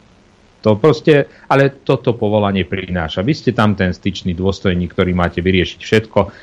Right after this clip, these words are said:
môžete aj za globálne otepľovanie a, e, váš úspech je úspechom všetkých a váš nezdar je len vašim maslom na hlave. Takže takto to prebieha.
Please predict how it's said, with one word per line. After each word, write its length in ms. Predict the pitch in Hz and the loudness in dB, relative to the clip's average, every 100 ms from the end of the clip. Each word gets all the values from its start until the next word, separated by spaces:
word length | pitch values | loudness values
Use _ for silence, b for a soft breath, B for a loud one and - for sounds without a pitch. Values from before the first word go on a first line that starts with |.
| B - | B 0
môžete 400 | 101 101 98 95 | 2 2 2 2
aj 40 | |
za 80 | 95 | 2
globálne 480 | 87 95 90 90 87 | 0 0 0 0 -2
otepľovanie 800 | 92 101 98 101 98 95 92 b b b b b _ | -4 -4 -2 0 2 0 -2 b b b b b _
a, 160 | 95 | 0
e, 240 | 95 92 - - 98 92 92 - | 2 2 0 -6 -4 -2 -4 -8
váš 400 | 110 123 135 - | 0 2 2 0
úspech 560 | - 127 120 - 107 101 - - _ - | -4 -4 -6 -2 -2 -4 -12 -20 _ -6
je 80 | 107 | -4
úspechom 560 | 123 113 107 - 95 | -4 -4 -4 -4 -4
všetkých 560 | - 117 117 123 127 107 | -2 -4 -2 -2 0 0
a 80 | 90 | 2
váš 320 | 95 104 98 | 2 2 0
nezdar 560 | 104 98 104 104 107 - _ _ _ - | -2 -2 0 0 0 -6 _ _ _ -6
je 80 | |
len 240 | 95 92 90 | -4 -2 -2
vašim 320 | 90 - 85 | -4 -4 -8
maslom 320 | 78 - 82 | -8 -8 -8
na 160 | 78 73 | -6 -6
hlave. 240 | 73 73 | -6 -6
Takže 240 | 87 82 80 | -6 -6 -4
takto 320 | 120 - 82 | -4 -4 -10
to 80 | - | -8
prebieha. 560 | 78 76 73 71 - | -8 -4 -6 -6 -10